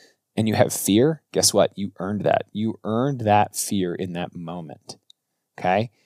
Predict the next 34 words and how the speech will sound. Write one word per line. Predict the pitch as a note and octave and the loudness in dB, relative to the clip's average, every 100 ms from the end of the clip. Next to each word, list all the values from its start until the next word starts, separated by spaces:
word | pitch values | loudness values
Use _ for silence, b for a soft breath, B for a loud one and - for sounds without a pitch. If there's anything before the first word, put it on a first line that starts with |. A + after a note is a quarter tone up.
| _ _ - | _ _ -2
But | G2+ | 6
let's | C3 C#3+ | 8 8
take | - D#3 | 6 6
a | |
step | C#3 C3+ - | 6 6 4
back, | G#2 D#2+ - - _ _ _ - | 2 2 -4 -20 _ _ _ -10
'cause | G2 | -6
I | |
probably | F#2 B2+ B2 | 6 8 8
scared | A#2 - G#2+ | 6 6 4
a | F#2 | 2
few | F#2+ F2+ | -2 -4
of | E2 | -4
you | E2+ | -8
a | |
little | E2 E2 | -8 -4
bit. | E2 | -2
I | |
got | E2+ F#2+ | 4 4
a | |
little | F#2 F2 | 4 2
hyped | F#2 F#2 F#2 | 0 0 -2
up | F2 | -2
there. | - E2 | -2 -4
I | |
got | D#2+ E2 | 0 -2
a | |
little | F2+ E2 | -2 -2
excited. | - E2 D#2 - B B B B | 0 0 -2 -6 B B B B
Let's | G#2 | -4
bring | - A2+ A2+ | 2 4 4
it | G#2+ | 6
back | G#2+ G2+ | 4 4
down. | F#2+ E2+ | -2 -4